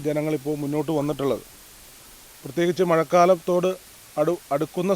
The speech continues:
സമയത്ത്, ഇപ്പോൾ നമുക്കറിയാം മഴക്കാലം എത്തുന്നതിന് മുൻപേ തന്നെ വിവിധ രോഗങ്ങൾ, മഞ്ഞപ്പിത്തം, എലിപ്പനി, ഡെങ്കിപ്പനി ഉൾപ്പെടെ കൂടുതലായി കേരളത്തിൽ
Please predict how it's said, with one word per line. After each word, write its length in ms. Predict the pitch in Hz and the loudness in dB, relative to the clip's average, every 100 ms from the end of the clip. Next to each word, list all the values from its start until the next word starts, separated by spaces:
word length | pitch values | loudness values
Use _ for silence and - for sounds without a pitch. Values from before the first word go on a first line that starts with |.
| 175 | 0
സമയത്ത്, 380 | 160 156 120 107 - | 0 0 -2 -8 -8
ഇപ്പോൾ 160 | 147 147 | -8 -8
നമുക്കറിയാം 440 | 139 151 156 156 170 - - - - - - - - - - - | -4 -2 0 -2 -8 -20 -20 -20 -20 -20 -20 -20 -20 -20 -16 -10
മഴക്കാലം 420 | 135 - 160 175 | -6 2 4 4
എത്തുന്നതിന് 420 | 160 170 175 180 180 | 0 -2 0 0 0
മുൻപേ 260 | 165 170 175 | 0 2 4
തന്നെ 200 | 156 123 - - - - - - 147 | 2 -2 -6 -18 -20 -20 -20 -18 -12
വിവിധ 220 | 143 156 180 | -6 2 4
രോഗങ്ങൾ, 340 | 160 151 160 120 - - 127 | 4 2 -2 -4 -6 -16 -12
മഞ്ഞപ്പിത്തം, 560 | 143 139 139 - 156 190 - - - - - - 139 | -10 -8 -10 -10 -10 -12 -20 -20 -20 -20 -20 -12 -8
എലിപ്പനി, 360 | 143 151 156 151 | -6 -4 -4 -2
ഡെങ്കിപ്പനി 420 | 147 156 143 165 156 | -2 -2 -2 0 0
ഉൾപ്പെടെ 360 | 139 165 151 - - - - - - - - - - | -2 -2 -4 -4 -14 -20 -20 -20 -20 -20 -20 -20 -8
കൂടുതലായി 600 | 147 175 185 175 175 190 - - - | -4 0 4 4 4 2 -4 -14 -6
കേരളത്തിൽ 360 | 160 165 151 | -2 -2 -4